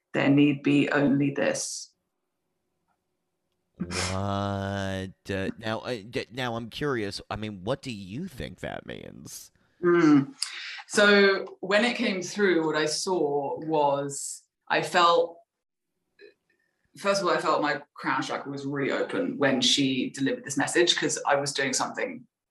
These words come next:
Speaker 1: really random with her, with this horse. I was just standing with her, and then suddenly all this information came through, and I actually wrote it on my phone.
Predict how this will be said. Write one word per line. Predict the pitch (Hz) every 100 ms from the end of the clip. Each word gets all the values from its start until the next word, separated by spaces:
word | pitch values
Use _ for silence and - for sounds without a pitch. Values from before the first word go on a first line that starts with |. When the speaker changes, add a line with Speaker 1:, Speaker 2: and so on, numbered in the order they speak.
| _
Speaker 1:
really | - 139 151 139 - -
random | - 120 123 113 - -
with | - - - 139
her, | 135 131 117
with | 143
this | 139 -
horse. | 135 -
I | 123
was | 127
just | 143 - -
standing | 156 127 127
with | 131
her, | 131 131 135
and | 113
then | 127 127
suddenly | - 143 143
all | 143
this | 143
information | 123 127 135 -
came | - 123
through, | 123 113
and |
I | 120
actually | 113 - -
wrote | -
it |
on | -
my | -
phone. | - - -